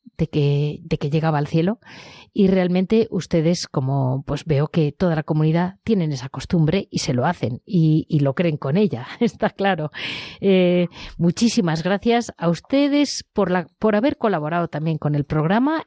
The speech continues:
y, y co-, con la película, porque es muy importante para todos ir conociendo poquito a poquito, eh, algo tan importante como es el Cister para Europa. Muchísimas gracias, madre.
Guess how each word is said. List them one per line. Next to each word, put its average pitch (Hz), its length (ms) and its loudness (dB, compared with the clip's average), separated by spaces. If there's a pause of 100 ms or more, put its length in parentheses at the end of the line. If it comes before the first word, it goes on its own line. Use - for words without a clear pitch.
y, 269 340 0 (360)
y 220 240 0 (140)
co-, - 140 -2 (220)
con 147 160 -2
la 185 100 0
película, 151 560 -2
porque 147 400 -2 (800)
es 214 160 2
muy 233 120 4
importante 190 540 0
para 160 220 -2
todos 185 420 -2
ir 240 160 -2
conociendo 170 600 0
poquito 165 380 -4
a - 40 -6
poquito, 151 520 -4 (440)
eh, 160 600 2
algo 180 260 0
tan 208 180 2
importante 165 560 -2
como 156 240 -2
es 175 320 -2
el 165 100 -4
Cister - 480 -2 (140)
para 139 160 -6
Europa. 131 420 -4 (340)
Muchísimas 202 720 0
gracias, 139 300 -4
madre. 143 300 -4